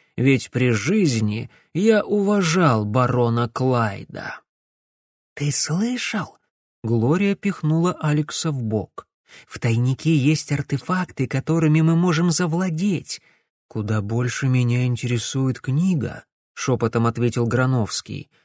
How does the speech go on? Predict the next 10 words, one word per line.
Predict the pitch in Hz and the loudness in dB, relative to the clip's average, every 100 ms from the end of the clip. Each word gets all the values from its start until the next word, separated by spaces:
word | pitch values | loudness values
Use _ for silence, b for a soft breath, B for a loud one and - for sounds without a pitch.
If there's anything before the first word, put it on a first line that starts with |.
| _ _ - | _ _ -6
«А | 107 | -2
ещё | 107 101 - 180 180 127 | 0 -2 -4 0 2 2
личность | 104 139 - 147 143 - 143 | 2 0 0 0 0 0 -2
их | - | 0
наследника, | 147 151 165 180 170 107 104 101 107 | 0 0 -2 0 0 0 -2 -2 -2
который | 113 113 117 113 | 0 0 0 0
собрался | - 117 123 123 110 123 | 0 0 2 2 0 0
отомстить | 120 123 120 - - 127 | 0 0 -2 -2 -2 -2
жителям | 107 123 117 120 123 120 | 0 -2 0 0 0 0
города». | 120 117 110 98 90 - | 2 2 0 -4 -10 -12